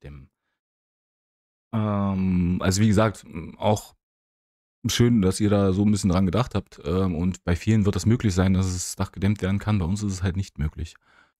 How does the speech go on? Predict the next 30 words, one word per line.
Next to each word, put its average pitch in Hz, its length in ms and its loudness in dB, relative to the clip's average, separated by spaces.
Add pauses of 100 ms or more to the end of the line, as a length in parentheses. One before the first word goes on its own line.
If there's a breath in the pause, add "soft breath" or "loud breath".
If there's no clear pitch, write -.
(120)
Trotzdem 95 360 2
aber 85 160 2
danke, 127 420 0 (1500)
weil, 85 520 0 (240)
klar, 98 320 0 (500)
das 90 140 -4
ist 92 160 -4
das 78 100 -6
Erste, 98 440 0
woran 90 180 2
man 92 120 2
dann 87 120 2
denken 98 220 0
könnte, 98 460 2
ähm, 92 540 0
dass - 180 -8
man 92 140 -2
da 92 240 -2
so 92 140 -6
ein 92 40 -4
bisschen 98 260 -4
die 95 100 -4
klimatischen 104 560 0
Bedingungen 107 400 2
ein 101 40 2
bisschen, 101 300 0
ein 95 60 -2
bisschen 98 200 -4
stabiler 104 400 -2
kriegt. - 260 -6